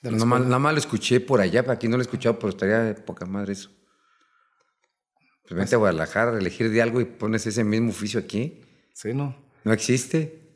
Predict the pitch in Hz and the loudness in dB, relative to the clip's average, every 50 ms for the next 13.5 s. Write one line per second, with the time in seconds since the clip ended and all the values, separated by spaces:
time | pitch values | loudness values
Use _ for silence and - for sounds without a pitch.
0 | _ _ - 117 113 - 117 117 113 123 117 117 113 110 107 107 - - 104 101 | _ _ -10 -10 -6 -4 -4 -4 -2 -2 -4 -2 -2 -4 -4 -6 -6 -6 -6 -6
1 | 101 101 98 95 92 92 98 101 - _ _ _ _ _ _ _ _ _ _ _ | -4 -4 -6 -6 -6 -8 -10 -12 -18 _ _ _ _ _ _ _ _ _ _ _
2 | _ _ _ _ _ - - 110 107 107 110 104 104 101 104 101 107 113 120 117 | _ _ _ _ _ -2 0 0 2 2 2 2 2 2 2 0 2 2 0 -2
3 | 131 - 143 - - - 107 110 120 117 117 - - _ _ _ _ _ _ _ | -2 -6 -10 -12 -10 -8 -8 -8 -8 -10 -12 -14 -18 _ _ _ _ _ _ _
4 | - - 110 101 95 - 123 - - 139 120 - 101 101 101 110 - 117 95 101 | -4 0 0 0 2 4 2 2 2 2 0 2 2 0 0 0 -2 -2 -2 -4
5 | 98 - - 101 - 90 95 - - 107 101 104 - _ _ _ - _ _ _ | -6 -6 -8 -8 -6 -6 -6 -6 -8 -14 -14 -14 -18 _ _ _ -20 _ _ _
6 | _ _ _ _ - 104 104 127 123 - - - - 95 85 80 101 92 98 113 | _ _ _ _ -18 -18 -16 -16 -16 -16 -16 -14 -10 -8 -4 -2 -2 2 2 2
7 | 98 87 - - - 101 113 107 - 98 98 98 98 101 101 - 101 95 87 107 | 2 0 -4 -2 0 2 2 2 2 0 2 2 2 2 2 2 2 2 2 0
8 | 87 87 90 90 107 101 - 123 - - 90 87 82 135 143 156 - - 131 147 | 0 0 0 -2 -2 0 2 2 2 2 2 -2 -2 0 0 0 0 0 0 0
9 | - 85 92 101 117 123 - - - - - 143 135 139 139 139 135 131 _ _ | 0 0 -2 -2 -4 -8 -12 -18 -20 -18 -16 -16 -14 -14 -12 -14 -14 -16 _ _
10 | _ _ _ - 90 101 113 117 123 113 123 127 117 104 104 101 - 101 98 98 | _ _ _ 0 2 4 6 6 4 4 4 4 4 4 4 4 4 2 0 2
11 | 107 120 117 131 123 127 120 - 131 113 98 - - - 107 113 113 - 104 101 | 2 2 2 2 2 2 2 0 0 -2 -2 -4 -4 0 0 0 0 0 0 -2
12 | 101 98 101 104 98 - 107 101 95 - - - - 85 90 95 92 92 90 85 | 0 0 0 0 -2 -2 -4 -4 -4 -6 -8 -10 -8 -6 -4 -4 -4 -4 -6 -8
13 | 85 - _ - 85 87 95 107 139 | -10 -14 _ -12 -8 -6 -6 -6 -8